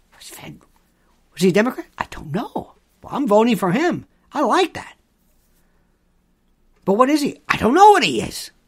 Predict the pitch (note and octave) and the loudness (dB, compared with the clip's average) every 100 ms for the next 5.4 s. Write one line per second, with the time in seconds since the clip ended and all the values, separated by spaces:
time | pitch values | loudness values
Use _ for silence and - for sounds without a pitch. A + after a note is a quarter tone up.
0 | - - - - A3+ B3+ F#4 D#4+ - _ | -20 -18 -12 -10 -8 -4 -2 -4 -10 _
1 | _ _ _ _ _ _ - F3+ - E4 | _ _ _ _ _ _ -2 0 0 -2
2 | D4 F4 D4+ - - _ _ _ _ _ | 0 -2 -4 -6 -16 _ _ _ _ _
3 | B2+ F#3+ A#3+ A#3+ B3+ B3+ B3+ C4 B3 C4 | -2 0 0 -2 -2 -4 -4 -6 -6 -6
4 | B3 B3+ B3+ B3 A#3 F#3 G#3+ B3+ C4 B3+ | -4 -4 -4 -6 -10 -10 -6 -6 -4 -2
5 | C#4 D#4 D3+ C3 | -2 -4 -10 -12